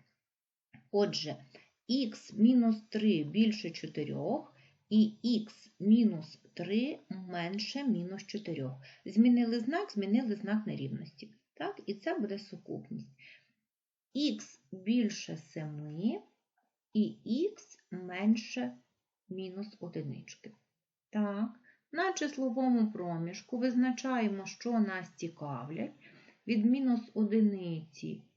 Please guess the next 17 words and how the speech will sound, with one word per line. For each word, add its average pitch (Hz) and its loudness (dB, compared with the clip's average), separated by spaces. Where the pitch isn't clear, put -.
отак, 170 -10
точечки, 139 -6
від 220 2
мінус 226 6
нескінченності 208 -2
до 165 -6
мінус 175 -6
одиниці 160 -6
і 214 0
все, 214 -2
що 190 -8
більше 190 -6
семи. - -10
Тому 214 6
обидва 220 0
розв'язки 165 -2
нам 185 4